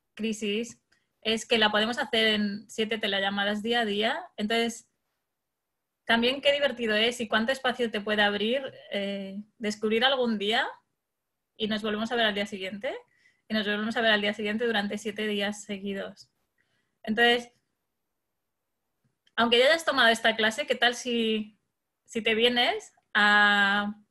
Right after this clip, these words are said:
a abrir un espacio todavía mayor del que te abrió la primera vez que tomaste la clase?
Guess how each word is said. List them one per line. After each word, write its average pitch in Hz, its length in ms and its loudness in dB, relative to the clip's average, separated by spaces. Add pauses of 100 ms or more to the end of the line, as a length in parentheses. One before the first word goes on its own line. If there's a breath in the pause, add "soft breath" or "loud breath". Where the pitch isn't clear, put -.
(1000)
a 208 120 4
abrir 233 240 2
un 269 80 0
espacio 240 380 0
todavía 220 320 4
mayor 220 400 2
del 240 160 -2
que 214 80 -4
te 208 120 0
abrió 208 340 0
la 208 120 0
primera 202 280 -4
vez 196 120 -6
que 208 100 -10
tomaste 190 320 -12
la 185 120 -8
clase? 196 420 -12